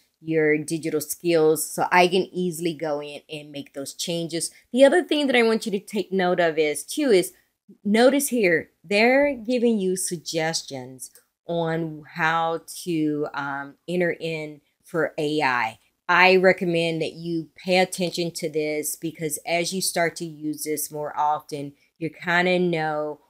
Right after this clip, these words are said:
what type of prompts to input. If you don't like any of these images, uh, remember, you can hit add images from your phone or from your device, or if you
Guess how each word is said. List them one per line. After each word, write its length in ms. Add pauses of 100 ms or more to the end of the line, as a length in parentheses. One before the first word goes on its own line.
(140)
what 380
type 420
of 200
prompts 480
to 180
input. 480 (500)
If 280
you 260
don't 420
like 520 (100)
any 260
of 120
these 320
images, 640 (340)
uh, 160
remember, 560
you 300
can 220
hit 440
add 320
images 500
from 220
your 160
phone 560
or 80
from 240
your 180
device, 760
or 400 (200)
if 160
you 120